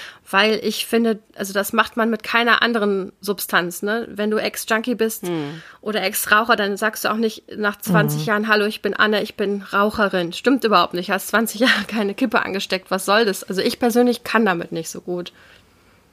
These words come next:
Speaker 1: Hat,
Speaker 2: Hm.
Speaker 1: habt
Speaker 3: Man jetzt aus der Fach-, äh, Welt kann ich dir sagen, dass man von dem Begriff Alkoholiker auch immer weiter abrückt.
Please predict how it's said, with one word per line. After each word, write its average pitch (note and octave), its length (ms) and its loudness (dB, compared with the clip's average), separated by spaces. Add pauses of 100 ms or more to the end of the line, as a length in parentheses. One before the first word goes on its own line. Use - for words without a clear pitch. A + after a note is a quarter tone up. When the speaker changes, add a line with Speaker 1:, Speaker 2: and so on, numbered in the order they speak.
(500)
Speaker 1:
Hat, G#3+ 140 0
Speaker 2:
Hm. F3 240 2
Speaker 1:
habt - 200 -6 (1080)
Speaker 3:
Man G#3+ 300 2 (100)
jetzt A3 360 -2 (380)
aus G3+ 180 0
der F#3+ 140 0
Fach-, - 600 -2
äh, A3+ 440 4
Welt A3+ 280 0
kann C4 120 -4
ich C4 100 -6
dir A#3+ 120 -4
sagen, A3+ 220 2
dass A#3+ 160 -4
man A#3+ 100 2
von A#3 240 2
dem A3 300 4
Begriff A3+ 420 0
Alkoholiker A#3+ 800 -2
auch - 160 -6
immer A#3 320 4
weiter - 380 0
abrückt. F3 680 -4